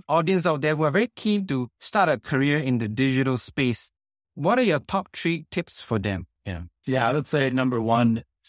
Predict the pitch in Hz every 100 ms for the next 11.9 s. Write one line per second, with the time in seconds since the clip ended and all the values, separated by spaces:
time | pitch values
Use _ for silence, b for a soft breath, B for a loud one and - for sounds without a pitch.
0 | - 113 107 98 - 113 107 104 - 127
1 | 143 - 123 120 - 131 - 147 139 -
2 | 123 113 98 104 101 95 87 _ _ -
3 | 113 110 113 131 - - _ 120 131 135
4 | 117 117 107 - 113 104 107 110 101 98
5 | 104 107 107 98 95 _ 185 120 113 110
6 | 107 101 107 104 104 101 95 - - -
7 | 123 110 110 107 101 - 107 101 98 -
8 | 113 123 113 113 113 110 117 - 120 107
9 | 101 104 104 104 98 104 104 107 101 113
10 | 107 101 110 98 101 104 104 101 107 123
11 | - 131 117 - 101 110 107 104